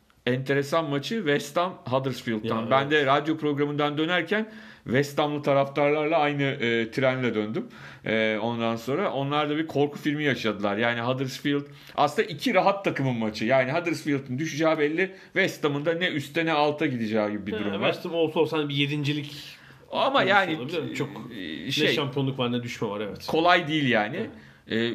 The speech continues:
Speaker 1: E, üç bir yenik duruma düştüler ve sonra dört üç kazandılar. E,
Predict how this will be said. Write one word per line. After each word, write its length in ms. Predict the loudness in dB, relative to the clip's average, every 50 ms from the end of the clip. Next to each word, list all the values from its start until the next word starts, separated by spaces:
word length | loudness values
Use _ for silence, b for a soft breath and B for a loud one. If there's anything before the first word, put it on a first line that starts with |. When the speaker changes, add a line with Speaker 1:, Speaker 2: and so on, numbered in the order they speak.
| -4 -4 -4
Speaker 1:
E, 40 |
üç 240 | -4 -4 -4 -6 -4
bir 360 | -2 -2 -2 -4 -6 -14 -18 -20 _ _
yenik 300 | -4 -2 -2 -2 -4 -4
duruma 280 | -2 0 0 0 0 -2
düştüler 380 | -2 -6 -4 -2 0 0 0
ve 100 | 0 -2
sonra 340 | -2 -2 -2 0 0 0 2
dört 280 | 4 4 4 2 0 -6
üç 120 | -10 -2
kazandılar. 600 | 0 0 2 2 2 0 0 2 2 2 2 2
E, 560 | -2 -6 -12 -16 -20 -20 -20 -20 -10 -4 -2